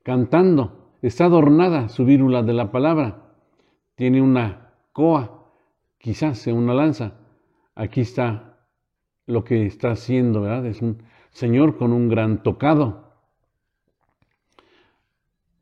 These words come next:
Aquí en esta misma, en este mismo recipiente, otro señor, este es un hombre, un jeroglífico, está hablando.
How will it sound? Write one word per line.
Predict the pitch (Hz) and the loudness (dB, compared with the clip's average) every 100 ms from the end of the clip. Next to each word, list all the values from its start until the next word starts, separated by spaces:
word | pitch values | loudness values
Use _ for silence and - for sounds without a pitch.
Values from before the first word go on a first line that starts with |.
| _ _ _ _ - | _ _ _ _ -10
Aquí | 120 - 165 | -8 0 4
en | 151 | 4
esta | 147 139 | 4 0
misma, | 127 120 123 131 117 | 0 0 -2 -4 -2
en | 113 | -2
este | 127 135 | -2 0
mismo | 131 127 104 | 0 2 0
recipiente, | 104 113 - 139 147 180 170 - _ _ - | -4 -4 0 0 0 -2 -6 -16 _ _ -8
otro | 117 117 | -6 -4
señor, | 123 151 147 160 151 127 - _ _ _ _ _ _ | 0 2 4 4 0 -8 -20 _ _ _ _ _ _
este | - 120 135 | -6 -4 -2
es | - | 0
un | 143 185 | 4 4
hombre, | 151 123 123 - _ _ - - _ _ _ _ _ | 4 2 -2 -8 _ _ -20 -20 _ _ _ _ _
un | 135 117 | -10 -4
jeroglífico, | 123 117 120 147 139 131 135 - _ _ _ | -2 2 4 4 2 -2 -6 -12 _ _ _
está | 90 - 143 | -8 -4 -4
hablando. | 147 120 113 160 202 175 139 117 - | -4 -4 0 2 2 2 0 -4 -14